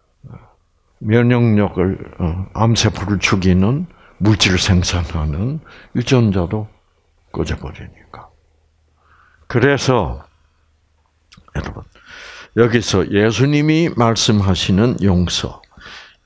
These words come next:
사백구십 번을 <laughs> 하라는 용서. 예. 자, 이,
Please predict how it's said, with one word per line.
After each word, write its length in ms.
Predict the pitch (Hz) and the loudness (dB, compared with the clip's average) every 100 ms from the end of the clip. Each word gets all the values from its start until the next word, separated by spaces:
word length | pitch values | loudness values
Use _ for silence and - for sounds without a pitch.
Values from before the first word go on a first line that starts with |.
| _ - - | _ -20 -6
사백구십 920 | - - 110 117 139 - 117 - 127 | -2 0 2 2 0 -2 0 0 0
번을 180 | - 101 | 0 0
<laughs> 160 | - 127 | 2 0
하라는 560 | - 117 - 95 131 117 | 0 -4 -2 -2 2 0
용서. 560 | - - - - - - _ _ - _ - | 0 -6 -10 -12 -12 -16 _ _ -20 _ -4
예. 180 | 82 - - _ - - - - - - _ _ - 165 | -4 -6 -18 _ -20 -20 -20 -20 -20 -20 _ _ -18 -4
자, 640 | 139 117 131 95 92 - _ - - - - - - - | 0 0 -2 -4 -10 -16 _ -20 -20 -20 -20 -14 -14 -4
이, 160 | 101 | -4